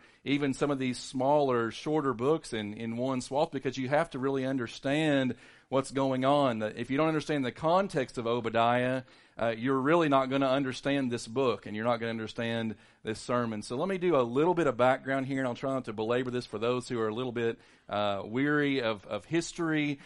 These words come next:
but you need to understand the history in order to understand what God is trying to teach us here through this book. And, and so I've entitled today's message, A Tale of Two Brothers.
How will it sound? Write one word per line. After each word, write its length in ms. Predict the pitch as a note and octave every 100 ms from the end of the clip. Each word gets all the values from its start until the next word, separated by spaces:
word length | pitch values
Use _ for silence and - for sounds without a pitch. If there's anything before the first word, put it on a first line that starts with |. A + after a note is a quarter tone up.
| - -
but 220 | B2+ C3
you 280 | C3 C3 C3+
need 180 | D#3+ F#3+
to 100 | E3
understand 540 | E3 D3+ - E3 D3+
the 40 | B2
history 600 | F3+ G3 - C#3 B2 B2
in 80 |
order 200 | B2+ C3+
to 80 | B2+
understand 840 | B2+ C3 A#2 - C#3 C#3 B2+ A#2 A2+ - -
what 180 | A#2+
God 220 | A2+ B2 A#2
is 100 | -
trying 240 | C#3+ B2+
to 80 | G#2
teach 380 | - E3 D#3+ B2
us 180 | G#2+
here 500 | - A2+ A2 A2 G#2+ G#2 _ _ _
through 100 | A2
this 160 | G#2+ G#2
book. 300 | G#2+ A#2 G#2+
And, 120 | A2
and 300 | A2 A#2 B2
so 140 | -
I've 80 | C#3+
entitled 600 | C#3 - F#3 A3 F#3+ D3+ - _ _
today's 460 | - C3+ D3 D#3 C#3
message, 760 | C#3 D3+ D3 A#2+ A#2 A2+ - - _ _
A 100 | -
Tale 560 | B2 - E3 F3+ E3+ D3
of 140 | B2
Two 220 | - E3+ D3+
Brothers. 840 | D3+ E3 D#3+ A#2 F2+ - - -